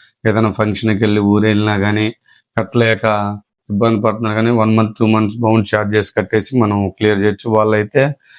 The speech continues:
ఎట్లా పడితే అట్లా మనం మనల్ని గురించి మాట్లాడడానికైతే లేదు. ఈ అవకాశం అయితే మనం వాళ్ళకి ఇవ్వాల్సిన అవసరం కానీ లేదు. మనం ఇప్పుడైతే డైరెక్ట్ మన సుప్రీంకోర్టు ఆదేశాలు ఇచ్చింది ఏంటంటే, ఇది ఎగ్జాంపుల్గా ఇది ఒక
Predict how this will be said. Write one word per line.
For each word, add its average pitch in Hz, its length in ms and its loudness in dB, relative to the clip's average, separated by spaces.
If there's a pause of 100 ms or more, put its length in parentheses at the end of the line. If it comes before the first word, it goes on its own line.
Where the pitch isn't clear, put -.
(240)
ఎట్లా 117 280 2
పడితే 110 340 -2
అట్లా 117 260 -2
మనం 107 320 -2
మనల్ని 110 300 0
గురించి 117 420 0
మాట్లాడడానికైతే 110 1000 -2 (540)
లేదు. 113 260 2
ఈ 123 120 6
అవకాశం 110 500 0
అయితే 110 200 -4
మనం 107 340 2
వాళ్ళకి 110 280 0
ఇవ్వాల్సిన 110 680 0
అవసరం 113 460 0
కానీ 113 140 0
లేదు. 110 340 -6 (500)
మనం 110 320 4 (100)
ఇప్పుడైతే 117 540 2
డైరెక్ట్ 113 420 -2
మన 117 180 2
సుప్రీంకోర్టు 110 640 0
ఆదేశాలు 107 520 0
ఇచ్చింది 104 360 -4
ఏంటంటే, 101 300 -6 (200)
ఇది 123 300 2
ఎగ్జాంపుల్గా 120 720 0
ఇది 113 280 0
ఒక 107 420 -4